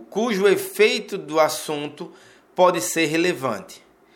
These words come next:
Em tais casos, o auditor independente expressa uma conclusão com ressalva ou se abstém de uma conclusão.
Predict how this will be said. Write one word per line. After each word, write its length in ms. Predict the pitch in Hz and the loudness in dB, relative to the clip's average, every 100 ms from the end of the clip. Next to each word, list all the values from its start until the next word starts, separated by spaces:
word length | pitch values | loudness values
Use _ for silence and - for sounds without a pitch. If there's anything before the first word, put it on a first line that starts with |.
| _ _ _ _ | _ _ _ _
Em 200 | - 151 | -4 -2
tais 320 | 135 151 143 | 2 2 2
casos, 580 | - 123 113 131 180 180 | 0 2 2 0 -2 -6
o 140 | - 160 | 0 0
auditor 320 | 165 170 196 | 2 0 0
independente 640 | 202 196 185 170 185 180 | 2 0 0 0 -2 -2
expressa 500 | 160 - 175 180 180 | -6 2 2 2 0
uma 80 | 170 | -6
conclusão 600 | 170 156 151 147 175 165 | -8 -8 -4 -2 -2 -4
com 240 | - 208 233 | -2 0 0
ressalva 800 | 214 208 - 147 127 101 90 - - - _ - | 0 0 2 2 2 -2 -10 -16 -20 -20 _ 2
ou 260 | 202 220 | 4 4
se 160 | 196 220 | 2 4
abstém 720 | 214 196 - - 180 180 180 | 4 2 -4 -4 -4 -4 -6
de 180 | 165 180 | -4 -4
uma 200 | 180 175 | -2 -4
conclusão. 800 | 190 190 185 185 143 107 92 | -6 -4 0 0 -2 -4 -10